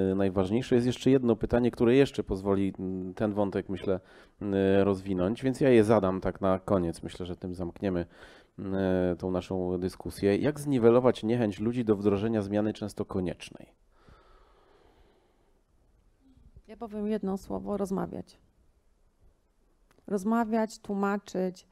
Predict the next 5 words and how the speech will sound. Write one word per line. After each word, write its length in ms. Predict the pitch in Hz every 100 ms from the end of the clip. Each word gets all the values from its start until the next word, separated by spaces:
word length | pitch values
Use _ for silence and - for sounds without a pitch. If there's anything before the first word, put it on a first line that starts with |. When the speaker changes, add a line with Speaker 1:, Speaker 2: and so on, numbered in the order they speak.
| _ _ - -
Speaker 2:
pokazywać, 800 | 202 202 196 190 196 190 - 214 180 185 185 185 185 190
y, 40 | 196
tą 360 | 196 196 185 - -
dalszą 600 | - - 202 208 208 190
perspektywę, 880 | 180 - 190 - 202 180 180 170